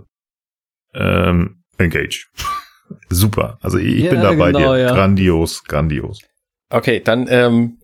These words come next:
Speaker 2: Das
Speaker 3: ich, ich hab tatsächlich auch eine Lieblingsszene in mir inzwischen, äh, klar werden lassen. Nämlich,
Speaker 2: <laughs>
Speaker 3: nämlich das Pendant dazu, wo er nämlich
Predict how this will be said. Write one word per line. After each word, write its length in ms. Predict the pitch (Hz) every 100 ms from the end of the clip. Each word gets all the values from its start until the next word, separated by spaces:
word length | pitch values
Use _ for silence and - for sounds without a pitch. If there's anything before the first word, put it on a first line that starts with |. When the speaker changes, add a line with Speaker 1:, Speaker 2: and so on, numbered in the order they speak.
| 151
Speaker 2:
Das 260 | 123 117 -
Speaker 3:
ich, 320 | 107 120 -
ich 140 | 143 156
hab 120 | -
tatsächlich 380 | 135 139 135 131
auch 40 |
eine 120 | 139
Lieblingsszene 580 | 131 131 131 - 135 139
in 180 | 127 123
mir 140 | 127
inzwischen, 500 | 127 - 127 127 123
äh, 160 | - 120
klar 360 | - 120 127
werden 260 | 120 123 123
lassen. 360 | 123 - 139 - _ _ _ _
Nämlich, 420 | 117 131 147 156 - 175
Speaker 2:
<laughs> 200 | 170 -
Speaker 3:
nämlich 300 | 120 131 151
das 200 | 147 143
Pendant 600 | - 131 131 123 131 107
dazu, 400 | 87 78 98 85 98
wo 220 | 104 127
er 180 | - 135
nämlich 480 | 139 135 131 131